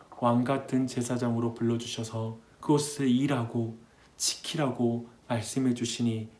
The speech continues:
감사합니다. 주님, 그곳에서 우리가 주님의 말씀을 가진 자가 되기 원합니다. 선악과가 있다라는 사실을 기억합니다.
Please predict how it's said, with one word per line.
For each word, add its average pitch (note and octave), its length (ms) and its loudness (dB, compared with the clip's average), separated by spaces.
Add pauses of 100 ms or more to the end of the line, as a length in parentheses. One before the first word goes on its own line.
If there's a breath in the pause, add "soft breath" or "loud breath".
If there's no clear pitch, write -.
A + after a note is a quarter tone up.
감사합니다. A#2 840 -6 (720 soft breath)
주님, D#3 260 2
그곳에서 D3 380 4
우리가 C3+ 580 0 (680 loud breath)
주님의 D#3+ 320 2
말씀을 C#3+ 520 6
가진 C#3 280 2
자가 C3 180 2
되기 B2 200 -2
원합니다. A#2 680 -2
선악과가 F#3 580 2
있다라는 C#3+ 380 4
사실을 B2+ 380 0
기억합니다. A2+ 720 -4